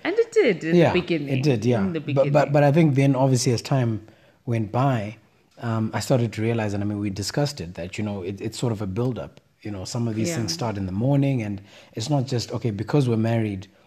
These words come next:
Speaker 2: at night, I come home and we must have sex. You know, there, there, there is that build-up. I need to romance you, and I need to court you throughout the day and make that extra effort to,
Speaker 1: Mm.
Speaker 2: to, um, set the tone or set the mood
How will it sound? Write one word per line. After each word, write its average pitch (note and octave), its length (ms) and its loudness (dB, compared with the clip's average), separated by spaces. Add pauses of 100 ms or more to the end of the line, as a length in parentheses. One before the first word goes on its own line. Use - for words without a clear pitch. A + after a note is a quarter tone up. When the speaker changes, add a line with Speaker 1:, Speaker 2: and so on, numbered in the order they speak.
(220)
Speaker 2:
at G#2+ 140 -4
night, A#2 400 2 (360)
I A2 80 -2
come A#2 180 4
home A2+ 200 4
and G2 200 -2
we F#2+ 120 -4
must G#2 360 0
have F#2+ 160 -4
sex. - 340 -8
You G2 60 -6
know, G#2+ 100 -6
there, G2+ 160 -8
there, G#2+ 140 -8
there A2+ 200 -4
is A#2+ 200 0
that G#2+ 200 -4
build-up. A2+ 340 -4
I G2+ 280 -6 (460)
need A2 240 -4
to A2 100 -4
romance A2+ 720 -2
you, G#2+ 260 -4
and F#2 140 -8
I F2+ 60 -10
need G2+ 280 -8
to F#2+ 120 -16
court D#3+ 360 -2
you F#2+ 160 -6
throughout G2+ 360 -8
the - 80 -12
day B2+ 320 -2
and D#2 240 -10 (840)
make C#3 280 6
that C3+ 120 4
extra C3 360 0
effort A2+ 500 -2
to, G#2+ 220 -2
Speaker 1:
Mm. F2 80 -10
Speaker 2:
to, G2+ 360 -4 (380)
um, G2 360 -4 (380)
set - 360 2
the A#2 80 0
tone B2+ 360 2
or G2+ 120 -4
set B2+ 300 -2
the A2+ 60 -2
mood A#2 540 4